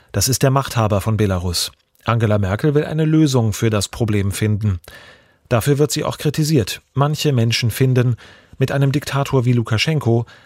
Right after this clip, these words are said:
darf man nicht verhandeln. Russland hat eine Weltraumwaffe getestet. Das russische Militär hat damit von der Erde aus einen alten Satelliten abgeschossen.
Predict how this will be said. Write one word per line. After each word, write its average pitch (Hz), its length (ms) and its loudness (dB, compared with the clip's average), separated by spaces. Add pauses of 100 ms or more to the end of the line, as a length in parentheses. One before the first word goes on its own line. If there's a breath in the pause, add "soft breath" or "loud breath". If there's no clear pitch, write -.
(160 loud breath)
darf 110 280 -2
man 120 200 0
nicht 113 220 0
verhandeln. 104 520 -2 (2000 soft breath)
Russland 156 380 0
hat 160 120 -6
eine 139 260 -2
Weltraumwaffe 117 760 0
getestet. 92 680 -2 (200)
Das - 220 -2
russische 113 340 0
Militär 113 640 2
hat 147 180 -4
damit 120 300 0
von 135 120 0
der 127 200 0
Erde 104 260 0
aus 139 320 -2
einen 131 260 0
alten 123 280 -2
Satelliten 139 500 0
abgeschossen. - 680 -2